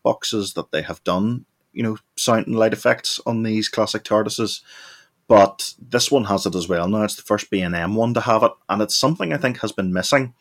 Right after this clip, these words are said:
um, because, you know, the battery compartment's obviously still there. The, the, the, I, I can't, I don't think the button's there on the other ones, um, on the base underneath, but this does,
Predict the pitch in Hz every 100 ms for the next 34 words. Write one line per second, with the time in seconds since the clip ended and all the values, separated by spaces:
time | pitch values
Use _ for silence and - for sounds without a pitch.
0 | _ _ _ - _ _ 107 101 98 101
1 | 98 - - - 107 101 98 - - -
2 | _ _ _ _ - 73 107 104 110 117
3 | 131 107 98 95 98 98 90 82 - 85
4 | 90 85 82 80 80 80 78 64 58 80
5 | 78 69 - _ _ 80 80 80 78 -
6 | - - - - - - 104 110 104 90
7 | - - 95 90 92 92 90 87 87 87
8 | 95 95 95 - - - - _ - 87
9 | 85 82 87 85 82 82 85 - 85 80
10 | 82 90 - - 85 - - _ - _
11 | _ 85 87 107 - - - - - _
12 | _ _ _ _ - 90 85 90 87 -
13 | - -